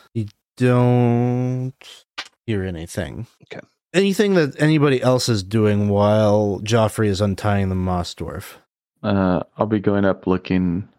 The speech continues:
Speaker 3: Uh, you were hurt this combat, right? Uh, Silver?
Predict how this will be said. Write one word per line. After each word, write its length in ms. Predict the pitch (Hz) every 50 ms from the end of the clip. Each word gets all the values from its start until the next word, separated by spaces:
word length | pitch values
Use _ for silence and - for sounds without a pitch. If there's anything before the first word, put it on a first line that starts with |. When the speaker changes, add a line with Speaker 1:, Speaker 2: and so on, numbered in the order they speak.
| _ -
Speaker 3:
Uh, 360 | 123 123 127 123 120 113 - - -
you 300 | 123 127 139 143 139 131
were 200 | 120 120 117 113
hurt 280 | 117 117 - - -
this 300 | - 107 101 - - - _ _ _ _ _ -
combat, 360 | - 107 95 85 78 - -
right? 320 | - 82 85 87 - - - _ _ _ _ _ _ _ -
Uh, 400 | - 90 90 87 85 82 82 80
Silver? 520 | - - - 92 92 87 87 85 85 -